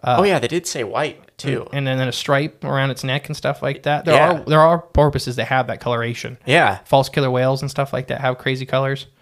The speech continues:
Speaker 2: Huh.
Speaker 1: Uh,
Speaker 2: So, yeah, it's kind of fall-, it falls in like that. It's just so weird.
Speaker 1: It's a weird, it's,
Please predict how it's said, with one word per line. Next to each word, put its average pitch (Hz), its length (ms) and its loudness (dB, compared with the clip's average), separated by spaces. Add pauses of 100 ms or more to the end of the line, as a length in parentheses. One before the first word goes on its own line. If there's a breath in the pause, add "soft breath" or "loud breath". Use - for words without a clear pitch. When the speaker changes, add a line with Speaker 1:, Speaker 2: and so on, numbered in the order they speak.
(540)
Speaker 2:
Huh. - 160 0
Speaker 1:
Uh, 113 300 2 (1040 soft breath)
Speaker 2:
So, - 160 -4
yeah, 170 120 4
it's - 120 -2
kind - 160 0
of 165 100 -6
fall-, 151 240 2
it 139 160 2
falls 196 320 4
in 160 180 2
like 143 200 2
that. 123 280 2 (280)
It's - 160 -6
just 170 160 0
so 156 140 6
weird. 123 480 0 (180)
Speaker 1:
It's 185 160 0
a 208 40 2
weird, 190 380 0
it's, 165 180 -6